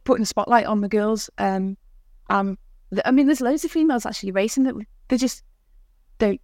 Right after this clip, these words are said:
we just don't know about them. And I think the point that you can highlight them and show them and showcase them and have such a, you know, she's got such a fantastic team that the whole way she runs it and the, you know, she puts them, she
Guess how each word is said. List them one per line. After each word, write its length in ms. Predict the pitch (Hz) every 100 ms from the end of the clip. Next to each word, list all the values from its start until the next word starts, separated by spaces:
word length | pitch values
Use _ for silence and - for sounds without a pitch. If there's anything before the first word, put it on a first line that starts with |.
| -
we 100 | 220
just 180 | 240
don't 120 | - 180
know 160 | 185
about 260 | 240 254 247
them. 160 | 247
And 180 | 233 202
I 60 | 202
think 180 | 220 -
the 60 |
point 240 | - 226 -
that 100 | -
you 100 | 196
can 100 | 208
highlight 400 | 196 202 202 -
them 120 | 190
and 100 | 190
show 220 | - 202
them 140 | 190
and 80 | 185
showcase 400 | 196 190 196 190
them 120 | 196
and 140 | 185 185
have 180 | 202 196
such 320 | - - -
a, 60 | 185 _ -
you 80 |
know, 80 | 226
she's 180 | 202 208
got 160 | - -
such 280 | 240 -
a 100 | 208
fantastic 500 | 196 202 190 208 -
team 280 | - 220 233
that 140 | 190 - _ - _ _
the 80 | 208
whole 360 | 220 220 202 - _
way 120 | 208 202
she 160 | -
runs 300 | 185 208 214
it 140 | 220 196
and 220 | 190 190 - - _ _ _
the, 260 | 208 196 - - - -
you 80 | -
know, 60 | 214
she 120 | -
puts 300 | - 247 -
them, 200 | 233 233 214 _
she 220 | - 226